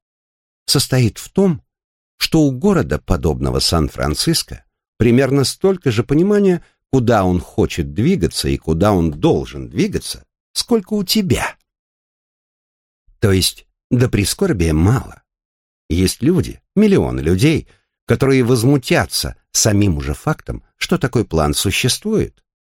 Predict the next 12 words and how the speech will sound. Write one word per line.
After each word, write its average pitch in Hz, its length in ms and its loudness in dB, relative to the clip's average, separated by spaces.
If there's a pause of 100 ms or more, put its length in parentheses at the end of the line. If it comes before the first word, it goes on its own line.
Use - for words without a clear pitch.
(120)
А - 120 -6
еще 71 540 -4 (340)
торговля 69 480 -2
недвижимостью. 107 800 0 (880)
Торговля 90 600 0
недвижимостью? 85 920 -2 (1080)
Ты 180 100 2
знаешь 226 360 2
три 185 200 0
главных 95 500 0
соображения, 113 800 2
учитываемых 147 1080 0